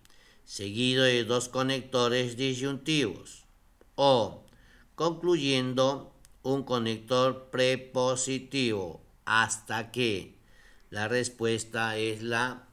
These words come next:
E, la E. Muy bien, entonces hemos visto ahí cómo desarrollar los conectores, ¿no? Hemos visto el concepto de los conectores,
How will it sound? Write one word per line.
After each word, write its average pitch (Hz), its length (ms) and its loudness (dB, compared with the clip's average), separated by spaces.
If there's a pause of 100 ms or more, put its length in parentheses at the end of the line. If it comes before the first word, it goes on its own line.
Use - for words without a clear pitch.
(300)
E, 110 500 2 (560)
la 104 540 -4
E. 104 360 0 (1300)
Muy 202 220 -2
bien, 147 420 2 (720)
entonces 147 840 -2 (580)
hemos 165 360 -4
visto 139 460 0
ahí 131 420 2 (680)
cómo 214 300 0
desarrollar 135 1120 0 (320)
los 110 260 -6
conectores, 104 880 -2
¿no? 117 120 -6
Hemos 120 280 -6
visto 120 320 -6
el 113 120 -8
concepto 113 540 -8
de 107 100 2
los 113 200 -10
conectores, 127 1080 -4